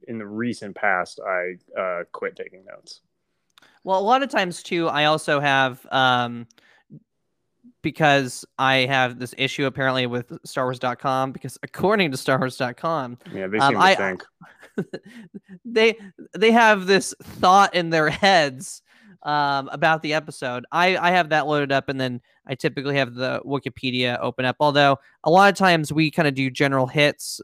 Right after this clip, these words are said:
Speaker 2: Um, they're a lot more detailed in terms of, like, it, uh, each, each, each blow. So, like, this Wikipedia article has it divided into eight sections. Under no circumstances <laughs> are we talking about eight different sections of this episode.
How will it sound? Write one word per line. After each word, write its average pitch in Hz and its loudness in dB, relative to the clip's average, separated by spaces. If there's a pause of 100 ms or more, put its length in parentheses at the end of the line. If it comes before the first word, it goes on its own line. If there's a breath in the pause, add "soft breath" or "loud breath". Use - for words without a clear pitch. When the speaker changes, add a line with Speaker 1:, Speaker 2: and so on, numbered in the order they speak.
Speaker 2:
Um, 123 -4 (300)
they're 147 2
a 143 6
lot 139 6
more 131 0
detailed 131 0
in 120 -4
terms 123 -8
of, 120 -6 (300)
like, 117 -6
it, 127 -4 (140)
uh, 127 -2 (140)
each, 143 -6 (160)
each, 143 -4 (260)
each 139 -4
blow. 127 4
So, 135 -2
like, 123 -2
this - -6 (520)
Wikipedia 139 -2
article 127 0
has 127 -2 (240)
it 127 -8
divided 131 0
into 127 -6
eight 135 -4
sections. 143 -2 (340 soft breath)
Under 170 2
no 143 4
circumstances 135 -4
<laughs> - -12
are 143 -2
we 131 -8
talking 135 -4
about 123 -2 (440 loud breath)
eight 147 0
different 135 -2
sections 120 -2
of 117 -2
this 117 -2
episode. 117 -4